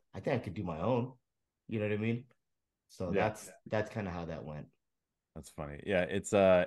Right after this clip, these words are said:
Speaker 2: it's always funny to look back on people's content, like, it's 'cause kinda what we do,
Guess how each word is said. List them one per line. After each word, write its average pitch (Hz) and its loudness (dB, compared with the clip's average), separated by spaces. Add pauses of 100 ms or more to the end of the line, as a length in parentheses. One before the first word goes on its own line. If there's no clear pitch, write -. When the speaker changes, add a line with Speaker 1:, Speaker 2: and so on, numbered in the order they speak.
Speaker 2:
it's 117 0
always 135 6
funny 110 2
to 95 0
look 95 2
back 90 4
on 87 -2
people's 85 -4
content, 82 -2
like, 85 0
it's 92 0
'cause 92 0
kinda 90 4
what 87 4
we 82 0
do, 85 2